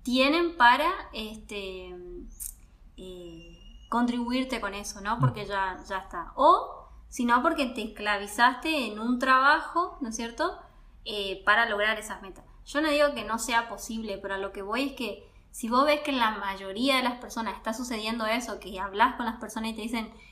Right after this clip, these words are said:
Speaker 1: "Está difícil acceder a una vivienda propia", eh, siento que también la realidad nos está invitando a un nuevo cambio de paradigma, ¿no? No para seguir insistiendo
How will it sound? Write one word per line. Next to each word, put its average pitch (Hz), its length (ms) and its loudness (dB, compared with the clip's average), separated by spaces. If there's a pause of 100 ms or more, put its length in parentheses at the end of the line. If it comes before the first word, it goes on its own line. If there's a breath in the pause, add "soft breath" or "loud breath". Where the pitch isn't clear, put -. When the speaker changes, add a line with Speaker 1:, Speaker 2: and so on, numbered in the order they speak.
(120 loud breath)
Speaker 1:
"Está 247 260 0
difícil 302 500 0
acceder 226 460 -2
a 226 60 2
una 226 160 -2
vivienda 214 460 -4
propia", 240 600 0 (640 soft breath)
eh, 190 680 -6 (1040)
siento 294 400 2
que 294 80 2
también 240 520 2 (840)
la 233 240 4
realidad 233 400 2
nos 311 100 0
está 285 140 -2
invitando 285 600 4
a 226 100 4
un 233 140 2
nuevo 269 280 4
cambio 277 300 4
de 226 80 -2
paradigma, 190 580 -8 (480)
¿no? 214 400 -4 (420 soft breath)
No 254 300 6
para 403 180 0
seguir 277 220 2
insistiendo 285 1500 0